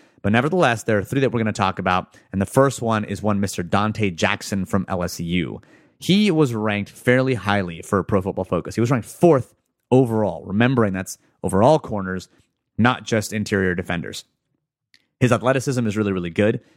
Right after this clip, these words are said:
Sixty-fifth percentile, spark athlete. Uh, and as a reminder for those of you who are not super familiar with math, that just means that sixty-five percent of the corners are gonna be worse athletically than him. His production took a big step forward in twenty seventeen.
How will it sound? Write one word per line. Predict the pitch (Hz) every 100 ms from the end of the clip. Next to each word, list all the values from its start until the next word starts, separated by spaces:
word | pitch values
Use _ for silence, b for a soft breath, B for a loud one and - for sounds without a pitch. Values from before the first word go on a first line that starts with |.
| b
Sixty-fifth | - 156 - 139 127 113
percentile, | 110 - 104 - 90 90 87 _
spark | - - - 104 -
athlete. | 82 90 - 95 92 - - b b
Uh, | 104 101 92
and | 101
as | 92
a | 92
reminder | 107 113 110
for | 104
those | 98 98
of | 95
you | 95 95
who | 92
are |
not | 90 110 104
super | - 196 131
familiar | 120 110 107
with | 98
math, | 101 135 135 - b b b b
that | 117
just | 117 -
means | 113 113 92
that | 101 -
sixty-five | - 143 - 120 117 -
percent | 104 - 107 101 -
of | 107
the | -
corners | - 160 156 147 143 123 -
are | 104
gonna | 101
be | 92 92
worse | 85 90 135 147 - -
athletically | 110 104 101 101 104 101 98 _ -
than | 85 90
him. | 87 - 92 58 - - b b b b b
His | 123
production | - 113 131 -
took | 131
a | 110
big | 92 120
step | - 101
forward | 113 117
in | 110
twenty | 104 107
seventeen. | 101 92 87 135 156 196